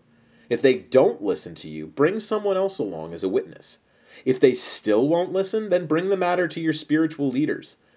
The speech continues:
If they still won't listen, then you can treat them like you would treat any unbeliever.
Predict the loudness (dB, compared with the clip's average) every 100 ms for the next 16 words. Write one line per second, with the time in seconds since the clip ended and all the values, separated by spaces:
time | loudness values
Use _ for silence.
0 | _ _ _ -2 2 2 0 -2 4 6
1 | 4 2 -4 -4 -6 -8 -14 -16 _ _
2 | -6 -4 -2 -4 -4 -4 -2 0 0 -2
3 | -8 -10 -6 -6 -6 -4 -2 -2 -2 -4
4 | -2 -4 -6 -10